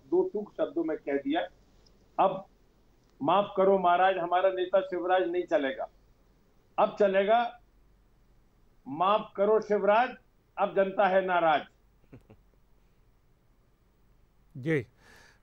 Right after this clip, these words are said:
Speaker 2: तो चलिए साहब, ये पॉलिटिकल स्लोगन्स भी अब खुलकर सामने आने लगे हैं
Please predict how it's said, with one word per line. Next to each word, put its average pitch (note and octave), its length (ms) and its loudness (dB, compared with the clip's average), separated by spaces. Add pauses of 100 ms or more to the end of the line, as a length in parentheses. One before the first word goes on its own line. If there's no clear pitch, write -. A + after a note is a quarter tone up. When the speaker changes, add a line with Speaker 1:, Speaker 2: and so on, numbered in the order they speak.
(140)
Speaker 2:
तो D#3+ 120 0
चलिए G3 380 0
साहब, G#3 260 -2
ये F3 380 -4 (500)
पॉलिटिकल E3 440 -4
स्लोगन्स E3 600 -6
भी F3 120 -6
अब E3+ 220 -2
खुलकर D#3 360 -8
सामने D3 420 -8
आने C#3+ 300 -4
लगे C#3 200 -4
हैं C3 260 -8